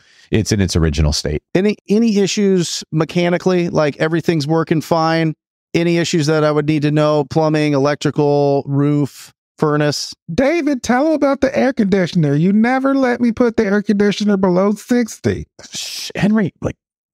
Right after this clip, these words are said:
Speaker 1: give me a minute, okay? Like, we're, we're talking business over here.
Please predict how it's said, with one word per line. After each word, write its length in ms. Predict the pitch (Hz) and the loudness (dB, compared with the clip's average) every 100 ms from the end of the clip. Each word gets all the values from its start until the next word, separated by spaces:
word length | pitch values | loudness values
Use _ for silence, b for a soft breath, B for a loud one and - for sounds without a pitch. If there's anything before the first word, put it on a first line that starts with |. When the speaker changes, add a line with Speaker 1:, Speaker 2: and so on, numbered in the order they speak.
| _ | _
Speaker 1:
give 120 | - | -2
me 120 | 202 247 | 0 0
a 40 | |
minute, 300 | 160 226 151 | 0 0 0
okay? 320 | 107 127 160 | 0 0 2
Like, 160 | 147 117 | 0 2
we're, 160 | 127 - | 0 0
we're 80 | 117 | -2
talking 440 | - 160 185 147 - _ _ - | -2 -2 0 -2 -4 _ _ -2
business 380 | 135 127 117 113 | 0 0 0 0
over 220 | 95 87 | 0 0
here. 240 | 85 - | -2 -4